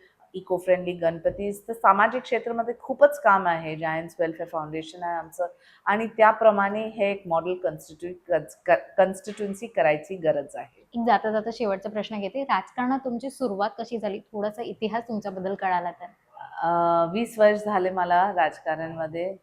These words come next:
Speaker 1: I am a student of political science and law आणि माझे वडील नेहमीच सांगायचे की "तुमचं नाव आहे शायना एनसी, but you have to stay शायना non corrupt."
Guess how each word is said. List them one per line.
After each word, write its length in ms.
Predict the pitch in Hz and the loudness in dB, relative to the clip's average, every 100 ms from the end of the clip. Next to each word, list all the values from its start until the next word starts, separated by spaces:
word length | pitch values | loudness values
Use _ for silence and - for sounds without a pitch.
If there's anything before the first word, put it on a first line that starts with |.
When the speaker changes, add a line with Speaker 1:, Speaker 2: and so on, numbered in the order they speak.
| - | -8
Speaker 1:
I 100 | 160 | -6
am 60 | 170 | -6
a 60 | |
student 400 | 170 - 180 190 | -8 -8 -6 -6
of 100 | 196 185 | -8 -6
political 320 | 170 156 170 170 | -6 -6 -8 -10
science 580 | - 156 151 156 156 | -4 -4 -4 -6 -8
and 140 | 147 143 | -8 -8
law 140 | 143 139 _ _ _ - | -10 -12 _ _ _ -10
आणि 160 | 170 180 | -6 -2
माझे 400 | 175 175 180 175 | -2 -2 -2 0
वडील 380 | 175 180 202 | 2 2 2
नेहमीच 340 | 196 190 190 196 | 0 -2 -4 -4
सांगायचे 640 | 180 170 170 165 170 170 | -4 0 -2 -2 -4 -4
की 200 | - 175 | -6 -10
"तुमचं 460 | 170 175 170 - 170 | -10 -12 -10 -6 -4
नाव 240 | 165 196 | 0 2
आहे 260 | 214 208 202 | 2 2 0
शायना 340 | 208 190 185 | -2 -4 -4
एनसी, 320 | 185 175 - | -6 -8 -10
but 140 | 175 160 | -8 -8
you 120 | 160 | -4
have 320 | 160 151 - | -4 -4 -8
to 20 | |
stay 320 | 160 - 165 170 | -18 -10 -6 -6
शायना 400 | - 156 151 156 | -6 -6 -6 -8
non 260 | 156 143 | -8 -10
corrupt." 540 | 156 156 139 143 _ | -10 -8 -6 -6 _